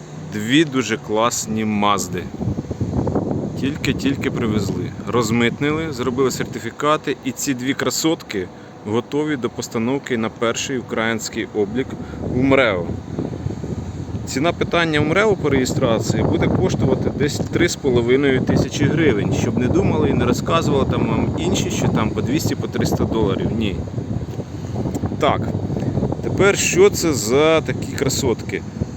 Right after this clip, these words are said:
Перше, Mazda шість, рестайлінг в універсалі. Я вважаю, альтернативи такому універсалу на даний момент на ринку немає,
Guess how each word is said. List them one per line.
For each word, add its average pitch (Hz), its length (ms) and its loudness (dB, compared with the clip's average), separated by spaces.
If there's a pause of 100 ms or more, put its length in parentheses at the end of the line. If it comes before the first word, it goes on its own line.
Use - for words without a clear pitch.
Перше, 120 400 2 (880)
Mazda 151 400 2
шість, - 500 0 (760)
рестайлінг 156 840 4 (680)
в 107 180 -2
універсалі. 151 1000 4 (1700)
Я 127 160 2
вважаю, 139 380 2
альтернативи 127 760 2
такому 120 360 -2
універсалу 117 600 2
на 107 100 -2
даний 113 240 0
момент 110 400 -4
на 113 80 0
ринку 110 320 -2
немає, 165 480 0